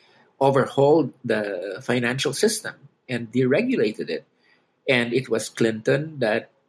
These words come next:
negotiated the North American Free Trade Act, and it was Blair, Clinton, the socialists in France, the S P D, uh, you know, that led in the creation of the World Trade Organization.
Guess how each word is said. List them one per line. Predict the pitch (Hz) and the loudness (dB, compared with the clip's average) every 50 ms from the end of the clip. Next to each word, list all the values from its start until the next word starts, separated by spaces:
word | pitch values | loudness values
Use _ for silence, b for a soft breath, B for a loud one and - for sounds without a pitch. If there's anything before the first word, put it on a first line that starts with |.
| - | -6
negotiated | 117 113 123 117 117 120 123 - - 120 120 120 120 - 120 123 123 | -2 0 2 4 4 4 4 4 4 4 4 4 2 0 -4 -4 -2
the | 117 110 101 101 107 101 104 107 _ _ _ _ _ _ _ _ _ _ - | -4 -4 -4 -4 -6 -8 -10 -12 _ _ _ _ _ _ _ _ _ _ -6
North | 120 117 120 120 - 131 | 0 0 2 2 2 0
American | 120 117 113 113 120 120 120 117 120 | 0 2 2 2 0 0 -2 -6 -2
Free | - 127 117 | 0 0 0
Trade | 113 - 120 117 117 - | 2 2 2 2 2 2
Act, | 95 123 151 180 - - _ _ _ b b b b b b b b b b _ - | 0 0 0 -2 -4 -6 _ _ _ b b b b b b b b b b _ 2
and | 151 156 165 165 160 156 143 _ - | 4 4 4 2 0 -2 -4 _ 2
it | 147 143 143 143 139 - | 4 4 4 4 0 0
was | 135 127 127 123 123 123 123 123 - - - - - - - - - - - | 2 4 4 4 4 2 0 -2 -4 -8 -8 -8 -8 -8 -10 -10 -12 -12 -10
Blair, | 135 120 120 127 127 131 139 143 147 143 147 | -4 2 6 6 8 8 6 6 4 2 0
Clinton, | - 131 127 131 131 135 143 135 131 127 | 0 0 0 0 0 0 -2 -2 0 0
the | 117 113 | 0 0
socialists | - 120 120 123 - 135 123 135 147 143 - - - - - - - | 2 2 2 2 2 0 2 2 0 0 -2 -6 -8 -10 -10 -8 -8
in | 151 123 117 | -8 -8 -8
France, | - - 131 131 131 127 135 151 - - - - - - - | -8 -4 -2 -2 -2 -2 -4 -6 -8 -10 -10 -10 -12 -12 -8
the | 127 123 120 113 113 | -6 -6 -4 -2 -2
S | 123 127 - | -2 -2 -2
P | - - 135 | -4 -2 -2
D, | 127 131 143 147 156 160 160 156 - b b b b b b b b b b b _ _ - - | 0 2 4 4 4 4 2 0 -6 b b b b b b b b b b b _ _ -4 -2
uh, | 120 123 127 123 127 127 120 113 | 0 0 2 2 0 0 0 0
you | 120 131 143 139 | 0 2 2 2
know, | 120 120 120 123 123 123 123 | 2 2 0 0 -2 -2 0
that | 123 127 127 - - | -2 -2 0 2 2
led | 127 127 135 151 160 156 | 4 4 6 4 4 2
in | 131 139 131 | 0 -2 -2
the | 131 131 | -2 -2
creation | - - 139 127 123 127 127 139 135 | 2 2 4 4 4 2 0 -4 -6
of | 127 | -2
the | 131 127 | 0 0
World | 123 120 123 123 123 | 2 2 2 2 0
Trade | - 135 123 123 120 | 0 0 0 2 2
Organization. | 120 120 120 120 117 113 117 - 156 156 156 147 - 110 - 131 | 2 2 2 0 -2 -4 -2 2 4 4 4 2 0 -6 -10 -14